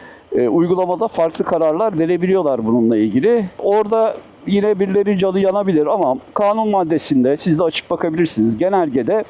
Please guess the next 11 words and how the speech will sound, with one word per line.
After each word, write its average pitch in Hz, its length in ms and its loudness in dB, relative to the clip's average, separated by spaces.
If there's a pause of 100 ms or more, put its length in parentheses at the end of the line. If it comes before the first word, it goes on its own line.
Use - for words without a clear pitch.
(400)
artçı 156 420 -2
kaskı - 400 -2
için 247 400 0 (400)
gözlük 196 360 0
zorunluluğu 175 680 0
bulunmuyor, 180 540 0
görünmüyor. 185 420 2
Yani 123 260 0
böyle 160 240 0
bir 151 120 0
belirt-, 160 220 0